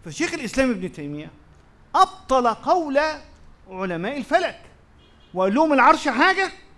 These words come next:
والفلك بتاعكم ده حاجة. العرش حاجة والإيه؟ والفلك حاجة." وبدأ يتكلم عن العرش وصفات عرش الرحمن. كلام كله بالحديث.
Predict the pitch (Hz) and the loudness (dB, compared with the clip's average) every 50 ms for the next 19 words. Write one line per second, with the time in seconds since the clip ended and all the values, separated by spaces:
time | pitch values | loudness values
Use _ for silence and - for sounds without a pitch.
0 | - - - - - 170 156 - 240 269 285 254 208 202 190 285 285 240 185 208 | -20 -20 -20 -12 -10 -10 -4 -2 -2 0 0 -2 -4 -2 0 0 0 0 0 -4
1 | 208 - - - 123 120 - - - - - - _ _ - - - _ _ _ | -6 -6 -6 -10 -20 -20 -20 -20 -20 -20 -20 -20 _ _ -20 -20 -20 _ _ _
2 | _ _ _ _ _ _ _ _ - - - _ - - - - - - - - | _ _ _ _ _ _ _ _ -20 -20 -20 _ -20 -20 -20 -20 -20 -20 -20 -18
3 | - 160 151 147 156 202 302 311 - - 254 202 254 339 370 359 370 349 277 - | -12 -8 -4 2 4 4 4 4 2 -4 -4 0 0 2 2 2 0 -2 -2 -6
4 | - - - - - - - - - - - - 165 160 175 190 220 285 247 - | -14 -20 -20 -20 -20 -20 -20 -20 -20 -20 -14 -10 -8 -4 0 2 2 2 2 0
5 | - - - - - - - - - - - 156 139 131 - 170 147 135 - - | -6 -14 -20 -20 -20 -20 -20 -20 -20 -16 -14 -14 -12 -10 -10 -10 -10 -10 -12 -16
6 | - - - - - - - - - - - - - - - - - - - - | -20 -20 -20 -20 -20 -20 -20 -20 -20 -20 -20 -20 -20 -20 -20 -20 -20 -20 -20 -20
7 | - - 170 165 175 220 - - 285 226 202 196 - - - 208 196 185 185 175 | -18 -14 -2 4 6 6 6 6 2 -2 -4 -6 -8 -8 -8 -8 -8 -8 -8 -10
8 | 165 165 - - - - - - - 156 151 170 220 240 233 196 165 139 156 196 | -12 -14 -18 -20 -20 -20 -20 -18 -14 -10 -6 -2 0 0 0 -2 -2 0 2 2
9 | 214 190 - - - - - - - - - - - - - - 160 170 165 151 | 2 2 -2 -8 -14 -16 -16 -18 -20 -20 -20 -20 -20 -20 -18 -8 -6 -6 -6 -4
10 | - 175 139 - 247 320 311 - 196 185 202 254 240 - - 170 151 147 123 - | -6 -6 2 6 6 6 6 6 2 0 2 0 0 -2 -8 -10 -10 -10 -12 -14
11 | 127 143 139 131 - - - - - - - - - - - - - - - - | -14 -14 -16 -16 -20 -20 -20 -20 -20 -20 -20 -20 -20 -20 -20 -20 -20 -20 -20 -20
12 | - - - - - - - - - - - - - - - 214 240 339 370 359 | -20 -20 -20 -20 -20 -20 -20 -20 -20 -20 -20 -20 -12 -6 -2 2 4 4 4 2
13 | 349 302 233 - - - - - - 285 359 415 403 240 220 - - 202 175 185 | 0 -6 -12 -14 -18 -20 -20 -6 -2 0 0 2 0 0 -2 -2 -4 -6 -6 -8
14 | 190 160 - - | -10 -14 -14 -14